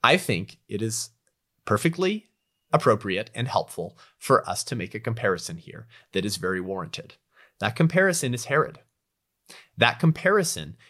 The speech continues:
is a man trying to kill babies at the first Christmas. You think this is new, pushing abortion, pushing the killing of babies at Christmas? It's not new. In fact, the first Christmas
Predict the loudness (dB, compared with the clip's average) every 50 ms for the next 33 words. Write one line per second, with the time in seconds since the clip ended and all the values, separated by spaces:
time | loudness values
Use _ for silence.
0 | _ _ 0 2 2 2 2 4 2 4 4 4 2 2 2 2 0 0 0 -4
1 | -6 -6 -2 0 0 0 2 0 -2 -2 -4 -8 -12 -12 -12 -12 -12 -12 -14 _
2 | _ _ _ 2 2 4 4 4 2 2 0 4 6 6 6 6 2 2 2 4
3 | 4 6 6 4 4 6 4 4 4 2 -2 -2 -4 -6 _ _ _ _ _ _
4 | _ _ _ _ _ 6 8 8 8 4 4 2 2 4 4 2 2 2 2 2
5 | 2 0 -2 0 0 2 2 2 2 0 -2 -2 0 -2 -2 -2 -4 -6 -6 -4
6 | -4 -4 -4 -4 -6 -8 -8 -6 -6 -6 -6 -6 -8 -6 -4 -6 -4 -4 -6 -8
7 | -8 -4 -4 -4 -4 -2 -4 -6 -6 -6 -8 -6 -4 -4 -4 -2 -2 -2 -2 -2
8 | -4 -8 -16 -20 _ _ _ _ _ _ _ -6 -4 2 2 2 2 2 0 -4
9 | -4 0 -2 0 0 -2 -4 -2 0 0 0 0 -2 -8 -8 -8 -8 -10 -12 -12